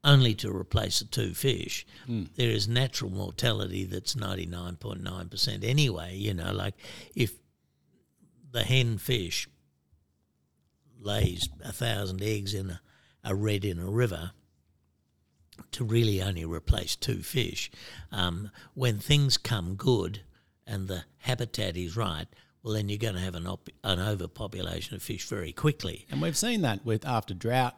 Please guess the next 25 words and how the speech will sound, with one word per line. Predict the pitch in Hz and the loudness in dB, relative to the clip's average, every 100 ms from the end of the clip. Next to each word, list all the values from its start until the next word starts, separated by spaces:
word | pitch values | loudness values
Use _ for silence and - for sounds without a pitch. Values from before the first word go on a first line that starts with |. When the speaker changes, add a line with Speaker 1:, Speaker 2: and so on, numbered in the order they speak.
| - | -6
Speaker 2:
and | 101 | -2
bushfires. | 98 131 - 131 127 123 | 0 0 0 0 0 2
Speaker 1:
Absolutely. | - - 123 175 180 | 4 6 6 4 4
Speaker 2:
It's | - | 2
incredible | 131 - 175 143 113 | 2 0 0 2 2
how | 107 | 2
quickly | - 123 120 110 | 0 -2 0 0
it | 92 | -2
recovers. | 101 156 170 190 127 - | -2 2 2 4 2 0
Speaker 1:
Oh, | |
Speaker 2:
Within | 123 127 | 0 2
Speaker 1:
that | 127 | 2
Speaker 2:
a | |
couple | - 151 135 | 0 0 0
of | 117 | 0
years, | 113 135 113 95 | 2 2 2 0
you've | 107 | -2
got | 117 | -4
an | 104 | -4
incredible | 101 - 104 107 | -4 -4 -4 -4
fishery | 107 160 160 107 95 90 | -6 -6 -6 -4 -4 -4
again, | 92 95 92 | -6 -6 -6
and | 101 | -8
it's | 98 | -6
because | - 101 143 127 101 - | -6 -4 0 0 0 -4